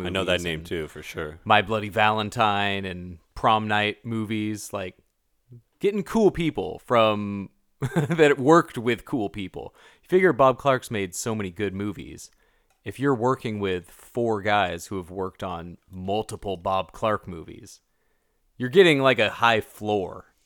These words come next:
Speaker 2: for your movie.
Speaker 1: Yeah, yeah.
Speaker 2: You're really getting the best platform for your vision to shine.
Speaker 1: That's, I mean, that makes a lot of sense. In so, it's like, Popcorn is, yeah, seems like it should be such a low budget hack of a film.
Speaker 2: Yeah.
Speaker 1: But it's, like,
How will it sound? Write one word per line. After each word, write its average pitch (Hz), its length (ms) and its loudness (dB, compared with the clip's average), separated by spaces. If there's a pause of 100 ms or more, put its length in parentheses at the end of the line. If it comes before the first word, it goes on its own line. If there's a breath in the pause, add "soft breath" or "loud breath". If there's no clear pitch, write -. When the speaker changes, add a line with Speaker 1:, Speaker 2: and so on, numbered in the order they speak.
(200)
Speaker 2:
for 151 120 -2
your 131 120 4
movie. 117 440 -2
Speaker 1:
Yeah, 104 160 2
yeah. 80 300 -4 (120)
Speaker 2:
You're 147 180 6
really 202 220 12
getting 175 240 6
the 143 80 2
best 135 340 2
platform 110 720 0
for 104 160 -8
your 101 260 -4
vision 87 600 -6 (220)
to 90 100 -12
shine. - 560 -6
Speaker 1:
That's, - 240 -8 (100)
I 147 100 4
mean, 151 180 4
that 180 180 6
makes - 220 -2
a 143 40 -2
lot 127 160 6
of 104 60 0
sense. 139 340 -4 (100)
In 98 440 -6
so, 104 580 -2 (120)
it's - 160 -12
like, 92 180 -2
Popcorn 151 440 -2
is, - 220 -4 (120)
yeah, 90 180 -4
seems 151 380 -4
like 123 180 0
it 92 100 -10
should 123 220 -4
be 101 120 -6
such - 360 -2
a 85 100 -2
low 87 300 -2
budget 90 520 -4 (320)
hack - 420 -8
of 90 120 -4
a 82 100 -6
film. 95 560 -6 (120)
Speaker 2:
Yeah. 95 220 -2 (300)
Speaker 1:
But 117 100 2
it's, 117 200 -2
like, 98 180 0